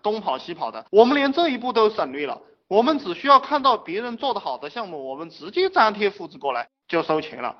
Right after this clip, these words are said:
而且我们这种企业啊，你们这样玩，你们只需要招推广人员，等你有钱了，你招推广人员，招两个客服收钱，推广收钱，推广收钱。兄弟，如果你这个都不会的话，我就不说伤你心的话了，对不对？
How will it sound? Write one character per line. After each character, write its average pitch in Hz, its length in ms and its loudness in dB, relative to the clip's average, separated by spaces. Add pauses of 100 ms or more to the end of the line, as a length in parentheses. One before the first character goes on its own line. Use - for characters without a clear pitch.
而 240 140 8
且 302 120 0
我 196 220 2
们 165 160 -8
这 302 140 -2
种 208 160 -4
企 - 220 -18
业 151 160 -2
啊， 120 200 -2 (260)
你 170 140 -4
们 220 140 -2
这 302 100 0
样 247 160 2
玩， 156 240 2
你 175 80 -8
们 254 160 -6
只 - 160 -14
需 - 140 -2
要 254 100 6
招 254 200 4
推 262 180 -8
广 196 180 -6
人 135 160 -8
员， 139 240 -10
等 226 140 -4
你 285 80 -6
有 196 160 -6
钱 156 180 -12
了， 202 160 -2
你 143 180 -20
招 233 140 0
推 254 160 -10
广 196 140 -10
人 139 160 -10
员， 139 160 -10 (120)
招 240 200 6
两 190 100 0
个 165 80 -2
客 208 180 -4
服 165 140 -12
收 220 180 -2
钱， 151 280 -8 (180)
推 269 160 -2
广 180 180 0
收 226 140 -4
钱， 196 180 -6
推 220 140 -6
广 170 220 -4
收 196 100 -6
钱。 160 240 -8 (100)
兄 247 200 -2
弟， 254 120 2 (220)
如 220 360 4
果 185 260 6
你 156 280 -12
这 349 220 0
个 254 140 -2
都 214 120 0
不 185 160 -4
会 220 200 0
的 156 100 0
话， 160 240 2 (180)
我 165 160 -8
就 208 160 -2
不 202 160 -6
说 185 160 -6
伤 196 280 -2
你 139 100 -10
心 180 180 -10
的 185 120 -2
话 135 180 0
了， 117 100 -6
对 120 160 -12
不 123 60 -20
对？ 120 180 -8